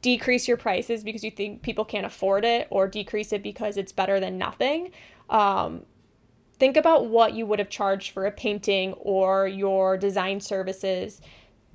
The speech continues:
January or last summer at this time. Would you have been saying, "Actually, I'll take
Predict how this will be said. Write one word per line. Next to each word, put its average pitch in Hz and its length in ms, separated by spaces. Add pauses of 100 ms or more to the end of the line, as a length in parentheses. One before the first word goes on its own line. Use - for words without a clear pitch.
(120)
January 202 580
or 233 500
last 240 380
summer 277 280
at - 180
this - 220
time. 80 480
Would 214 220
you 233 80
have 214 360
been 233 160
saying, 226 360
"Actually, 294 460
I'll 247 260
take 262 340